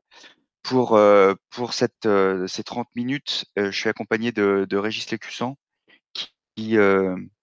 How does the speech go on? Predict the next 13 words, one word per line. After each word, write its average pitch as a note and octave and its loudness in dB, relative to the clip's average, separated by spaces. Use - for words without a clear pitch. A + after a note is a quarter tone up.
quelqu'un - -14
qui - -14
intervient G2+ -6
depuis, G2+ -8
euh, F#2+ -6
un - -4
petit - -12
moment B2 -2
dans A2+ -2
le G#2+ -2
milieu G#2+ -2
du G#2+ -10
bim A#2+ -4